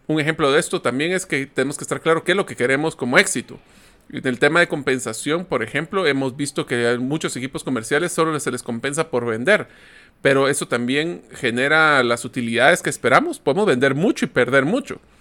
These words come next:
Es por eso que tenemos que estar alineados a ver temas de compensación como contribuciones marginales o márgenes. Eh, tenemos que buscar la número cuatro, que es afrontar directamente las relaciones delicadas, como por ejemplo temas de sindicatos,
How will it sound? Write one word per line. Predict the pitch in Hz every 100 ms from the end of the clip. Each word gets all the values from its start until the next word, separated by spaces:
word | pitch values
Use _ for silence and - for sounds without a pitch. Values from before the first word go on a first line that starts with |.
| _ _
Es | 135
por | - 160
eso | 180
que | 180
tenemos | 131 151
que | -
estar | - 160
alineados | 156 127 127 165 254 277
a | 127 123
ver | 185 185 -
temas | - 151 170 147
de | 139
compensación | 127 131 117 107 139 156
como | 147 131 120 117
contribuciones | - 131 127 117 117 131
marginales | 127 120 113 151 170 160 147 135
o |
márgenes. | 113 139 147 - - - _ _ _ _ _ _ - - - _
Eh, | 147 147
tenemos | 147 160 202 226
que | 196
buscar | 143 131 180
la | 180 185
número | 196 196 139
cuatro, | 175 131 - - _ _ _ _ _ _ - _
que | 143 143 165
es | 135
afrontar | 147 147 139 135 185 208
directamente | 196 180 - 156 180 190
las | 170 135
relaciones | 131 113 113 135 143 139
delicadas, | 117 107 156 127 - -
como | 123 117
por | 127
ejemplo | 120 139 139 151
temas | 160 113 117
de | 123
sindicatos, | 147 143 - 180 - -